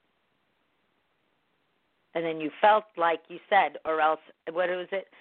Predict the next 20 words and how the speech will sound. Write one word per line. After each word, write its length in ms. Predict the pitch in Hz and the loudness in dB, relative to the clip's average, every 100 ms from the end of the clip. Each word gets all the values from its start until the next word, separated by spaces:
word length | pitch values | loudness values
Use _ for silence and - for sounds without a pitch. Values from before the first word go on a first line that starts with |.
| - _ - | -20 _ -2
"I 100 | 180 | -2
need 220 | 175 165 | -2 -8
to 80 | 165 | -10
prove 300 | - 247 254 | 0 0 2
my 140 | 220 220 | 0 -2
intelligence 680 | 208 - 190 196 185 170 - - | -4 0 0 0 -4 -8 -10 0
somehow, 680 | 220 254 240 131 135 135 - | 2 2 0 2 2 -2 -2
or 140 | 175 175 | 2 4
else 200 | 165 170 - _ - | 4 0 -10 _ 2
I 160 | 175 | 2
will 200 | 170 160 | 2 -6
not 200 | 160 147 - | -4 -6 -6
have 300 | - 156 147 - | -4 -4 -4 -8
a 80 | 160 151 151 | -12 -10 -6
voice. 340 | 170 151 135 - _ _ _ - | -4 -4 -6 -20 _ _ _ -16
No 220 | 165 190 | -4 0
one 320 | 196 160 151 | 2 0 -2
will 140 | 143 160 | 0 0
believe 540 | 131 135 143 190 202 | -2 -10 -8 -10 -12
me." 320 | 135 123 - | -14 -18 -20